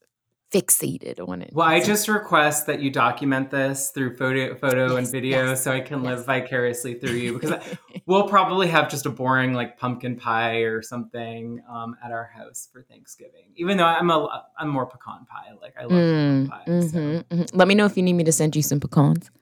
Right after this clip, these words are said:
Speaker 2: Ooh, yeah, I will definitely do that. Um, the story about the thirty dollar pecan pie that I bought when I was <laughs> in California is for another episode, but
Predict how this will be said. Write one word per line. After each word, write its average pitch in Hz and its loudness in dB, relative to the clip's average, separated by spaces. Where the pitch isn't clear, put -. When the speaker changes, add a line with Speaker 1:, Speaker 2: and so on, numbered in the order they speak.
Speaker 2:
Ooh, 139 0
yeah, 113 -10
I 117 -6
will 117 -6
definitely 123 -6
do 113 -8
that. 110 -8
Um, 123 -2
the 156 0
story 156 4
about 139 2
the 135 -2
thirty 131 0
dollar 131 2
pecan 127 -2
pie 123 2
that 127 0
I 127 0
bought 127 0
when 139 0
I 127 2
was 127 0
<laughs> - -10
in 139 0
California 151 4
is 170 2
for 165 2
another 143 6
episode, 220 4
but 160 4